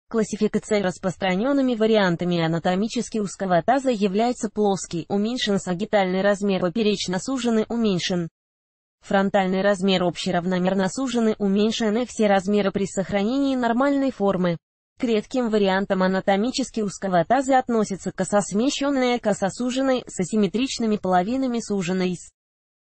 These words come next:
из-за патологических костных выступов, экзостозов, новообразований, общесуженный плоский таз, другие формы суженного таза.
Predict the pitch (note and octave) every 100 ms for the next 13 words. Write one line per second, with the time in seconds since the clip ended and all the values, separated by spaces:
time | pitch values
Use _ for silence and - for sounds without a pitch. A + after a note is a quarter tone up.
0 | _ D#3+ F#3 F3 F3+ F3 E3 G3 A3 A3
1 | F3+ - B3 C4 B3 - F3 B3+ - G#3+
2 | B3 - F#3 E3 E3+ D#3 F3+ E3 E3 -
3 | A3 F#3+ F#3+ F#3 F#3+ F#3+ F#3 F3 E3 D#3
4 | F3+ - - A3 G#3 F#3 F#3+ F#3 F#3 A#3
5 | D4 A#3+ A3 G3+ G#3 F3 G3+ F#3 G3 -
6 | G#3+ G3 F3+ - G3 E3+ F3+ D#3+ D#3+ F3
7 | E3 D#3